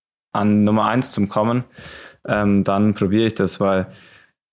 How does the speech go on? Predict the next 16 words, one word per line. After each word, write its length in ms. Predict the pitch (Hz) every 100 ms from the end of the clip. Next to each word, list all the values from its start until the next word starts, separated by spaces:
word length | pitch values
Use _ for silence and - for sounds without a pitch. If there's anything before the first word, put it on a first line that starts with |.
| _ _ _ _ _ _ _
das, 200 | 120 110
die 120 | 123
Möglichkeiten, 720 | 113 127 131 131 123 120 127 120
einen 400 | 117 117 120 113
Reber 300 | 123 127 123
zum 140 | 120
Schlagen, 400 | 104 110 117 120
die 340 | 113 113 117 120 -
hat 200 | - 117
man 100 | 120
nicht 160 | 120 -
so 160 | 120
oft. 400 | 117 131 - - _ _ _ - - _
Und 800 | - 120 110 107 107 107 101 - - _ _ _ _ _ _
das 480 | - 101 - - - - _ - - -
ich 260 | 107 -